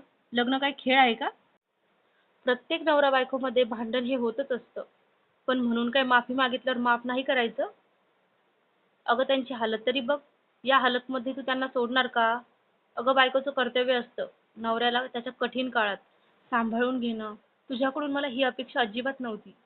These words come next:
तिची काकू तिला म्हणाली. आणि आता अमृता जास्त शॉक झाली. आता तिच्याबद्दल तिच्या पूर्ण फॅमिलीला कळणार हे तर पक्क होतं, पण कुणाल ज्या पद्धतीनं आता तिच्याशी बोलत होता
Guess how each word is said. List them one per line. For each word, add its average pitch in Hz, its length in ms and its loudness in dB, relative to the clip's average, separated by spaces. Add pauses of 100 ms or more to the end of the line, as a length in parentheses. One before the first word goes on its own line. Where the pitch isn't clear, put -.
(120)
तिची 226 180 -10
काकू 233 320 -4
तिला 233 220 -6
म्हणाली. 269 400 -8 (500)
आणि 208 180 -8
आता 226 360 -4 (200)
अमृता 220 400 -6
जास्त 214 320 -6
शॉक 240 220 -6
झाली. 226 260 -10 (720)
आता 214 140 -4
तिच्याबद्दल 233 600 -4
तिच्या 226 180 -10
पूर्ण 247 300 -6 (100)
फॅमिलीला 220 340 -4
कळणार 214 360 -2 (320)
हे 247 60 -2
तर 302 160 -6
पक्क 311 300 -6
होतं, 226 280 -2 (520)
पण 233 140 -2
कुणाल 254 380 -2
ज्या 247 220 -6
पद्धतीनं 269 480 -4
आता 269 160 -4
तिच्याशी 269 340 -10
बोलत 254 320 -2
होता 247 220 -8